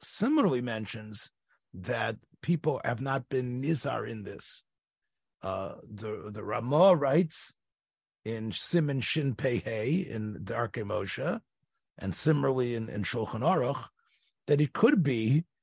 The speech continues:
the reason why people are makel, 'cause they, we don't know what Sheila Sholem is anymore. We believe, "Hey, how's it going? How are you?" That's not Sheila Sholem. Sheila Sholem is,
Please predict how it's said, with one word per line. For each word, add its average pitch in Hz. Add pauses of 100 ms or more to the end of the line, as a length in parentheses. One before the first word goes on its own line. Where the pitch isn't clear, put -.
(240)
the 120
reason 165
why 147
people 160
are 139
makel, 143
'cause 147
they, 151 (100)
we 160
don't 180
know 175
what 175
Sheila 156
Sholem 180
is 104
anymore. 98 (1040)
We 160
believe, 170
"Hey, 135
how's 110
it 123
going? 147 (260)
How 113
are 170
you?" 139 (1300)
That's 160
not 170
Sheila 156
Sholem. 156 (2000)
Sheila 117
Sholem 165
is, 139